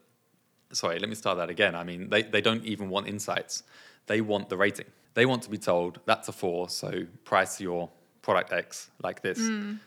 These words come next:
Speaker 1: They don't have time to get into the granular detail that we specialize in providing.
Speaker 2: Right.
Speaker 1: So they don't really want to know why. They just want to know what.
Speaker 2: What?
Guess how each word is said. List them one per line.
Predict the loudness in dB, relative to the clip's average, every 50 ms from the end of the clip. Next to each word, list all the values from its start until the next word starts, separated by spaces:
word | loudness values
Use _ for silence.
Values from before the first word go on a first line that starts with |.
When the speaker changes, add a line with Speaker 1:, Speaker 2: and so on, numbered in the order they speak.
| _ _
Speaker 1:
They | 4 6
don't | 6 6 6
have | 2 0 -2 -2
time | -2 0 0 0 0 -2 -6 -10 -12 -16 _ _ _ _ _ -10
to | -8 -6
get | 0 2 2 2 2
into | 0 -4 -6 -6 -4
the | -4 -2 -2 -2 -4
granular | -2 0 0 0 0 -2 -2 -2
detail | -2 -4 -6 -2 -2 0 0 0 0
that | -2 -4 -4
we | -6 -6
specialize | -4 -4 -4 -2 -2 -2 -2 -2
in | -6 -10
providing. | -12 -6 -2 0 0 0 0 -4 -8 _ _ -12
Speaker 2:
Right. | -10 -8 -8 -10 -10 -14 -14 -12
Speaker 1:
So | -6 0 2
they | 2 2
don't | 2 0 2
really | 4 4 4 4 4 2
want | 0 0 -2 -4 -4
to | -6 -4
know | 0 4 4 4 4 2 0 -4 -8 -10 -8
why. | -6 -2 0 2 2 2 2 -2 -4 -6 -10 -14 _ _ _ _ _ _ _ _ _
They | -6 -6
just | -6 -6 -8 -8
want | -10 -10
to | -10 -8
know | -6 -6 -6 -8 -8 -12 _ _ _
what. | -4 -4 -4 -4 -10 -16 -16
Speaker 2:
What? | -16 -16 -14 -14 -14 -14